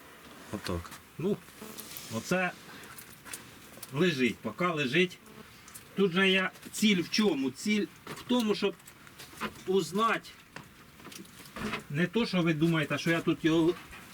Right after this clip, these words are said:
Гною чи ще що-небудь. Тут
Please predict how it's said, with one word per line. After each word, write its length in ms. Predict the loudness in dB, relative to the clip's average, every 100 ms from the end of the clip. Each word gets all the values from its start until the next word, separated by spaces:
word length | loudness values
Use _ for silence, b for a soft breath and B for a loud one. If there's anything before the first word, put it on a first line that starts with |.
| -18 -18 -6 0
Гною 500 | 2 2 4 4 4 4
чи 120 | 2 2
ще 240 | 2 0
що-небудь. 520 | 0 0 2 2 -2 -4 -14 -14 -16 -16 -16 0
Тут 160 | 2